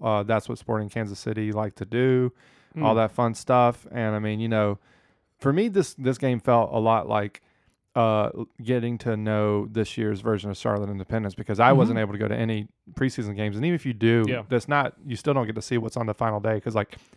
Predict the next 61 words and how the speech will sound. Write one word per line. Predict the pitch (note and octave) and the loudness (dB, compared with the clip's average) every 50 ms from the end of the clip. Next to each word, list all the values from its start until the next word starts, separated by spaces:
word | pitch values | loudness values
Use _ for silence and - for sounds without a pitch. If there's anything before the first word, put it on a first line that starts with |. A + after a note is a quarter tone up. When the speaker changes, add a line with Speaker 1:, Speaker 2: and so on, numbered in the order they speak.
| _ _ _ _ _ _ _ _ _ _ _ _ _ _ | _ _ _ _ _ _ _ _ _ _ _ _ _ _
Speaker 1:
I | - A#2 | -8 -6
mean, | G#2+ G#2 G2+ G#2 G#2 - - | -4 -4 -4 -6 -6 -8 -8
Mayer, | A2 A2 A#2 B2 B2 A#2 A2 G#2+ G#2 G2+ - - - _ _ _ _ _ _ - | -4 -2 0 2 4 4 4 4 4 2 0 -4 -10 _ _ _ _ _ _ 0
correct | - B2+ B2 | 2 2 2
me | A#2 | 2
if | A#2 | 2
I'm | A#2 | 2
wrong, | A2+ A2 | 2 2
didn't | G#2 A2+ A#2 | 2 0 0
we | A#2 A2+ | -2 -2
sign | - C#3 B2+ A#2+ | -2 -2 -2 0
him, | A#2 A2+ | 0 -2
like, | G#2+ - _ _ | -2 -4 _ _
Friday? | - - G#2+ G#2 G#2 A2 A2 A2+ A2 - _ _ _ _ _ _ _ _ - - - | -2 0 2 2 2 2 0 -2 -2 -6 _ _ _ _ _ _ _ _ -12 -2 2
Or | B2 | 4
he | A#2+ | 4
was | A2+ - | 6 4
Speaker 2:
Yeah. | - D#3 D3+ C#3+ C#3+ | 4 4 6 6 6
Speaker 1:
announced | C3+ B2+ B2 B2 | 6 4 2 4
Friday? | B2+ B2 A#2+ B2 B2 B2 B2 B2 - _ _ _ _ _ - | 4 6 6 6 6 4 2 0 -4 _ _ _ _ _ -4
Speaker 2:
I'm | D#3 E3+ | -2 0
not | G3 G#3 G3 | 2 2 2
exactly | E3 C3+ D#3 D#3+ E3 - - F3 | 2 2 0 0 0 0 -2 -4
sure | - - F3+ E3+ | -2 0 2 2
how | D3+ D3+ D3 | 4 4 4
long | C#3 C3 C3 C3 C3+ C3+ | 4 4 4 4 4 2
he's | C#3+ C#3+ B2 | 2 2 2
been | D3 D3+ D3 | 2 2 4
with | D3+ G3+ | 6 6
Speaker 1:
Yeah, | F3 | 6
Speaker 2:
the | F3+ | 6
Speaker 1:
he's | F3 | 6
probably | - A3 E3+ D3+ - | 6 6 6 6 6
Speaker 2:
team, | A#2+ | 4
Speaker 1:
was | A#2 G#2+ G#2+ | 4 2 2
a | A#2 | 2
little | A2+ B2 C3+ | 4 6 6
Speaker 2:
but | C3 | 6
I | C3 | 6
Speaker 1:
longer | B2+ A2 | 6 6
Speaker 2:
would | G#2+ G#2 | 4 2
Speaker 1:
than | G2+ G2 | 2 2
that. | |
Speaker 2:
give | C#3+ C#3+ C3+ C3+ | 2 2 2 0
it, | C3+ - C3+ | -2 -4 -4
like, | C3 B2+ A#2+ A2+ - - - - _ _ _ _ _ _ _ _ _ _ _ _ _ _ _ _ _ _ - | -4 -4 -4 -6 -8 -14 -20 -20 _ _ _ _ _ _ _ _ _ _ _ _ _ _ _ _ _ _ -4
two | - C#3+ C3+ C3+ | 0 2 4 4
weeks | C#3 C#3 C3+ C3+ - - | 6 4 4 2 -2 -6
max, | C3 A#2+ B2 C3+ C#3+ C#3+ - - - - _ - | -4 -4 -4 -6 -8 -10 -14 -18 -20 -20 _ 0
Speaker 1:
Right, | F3+ F3+ E3+ D3 B2 C3+ | 4 6 6 6 6 4
Speaker 2:
maybe. | C3+ D3+ D3+ | 2 0 0
Speaker 1:
and, | B2+ C3 | 0 0
and | A#2 C3+ B2+ | 0 -2 0
so | - C#3+ B2+ | 2 2 2
things | B2 - - - A#2+ | 2 2 0 0 0
are | B2+ | 0
Speaker 2:
Um, | A2+ | 2
Speaker 1:
constantly | C3 C3 A#2 - B2+ A#2 | 0 0 0 0 -4 -2
changing. | - B2 A#2+ A#2+ A#2 A#2 A#2 | -2 -2 -2 -2 -2 -2 -4
I | |
mean, | A2+ A2+ A#2+ A#2+ - | -4 -4 -4 -6 -8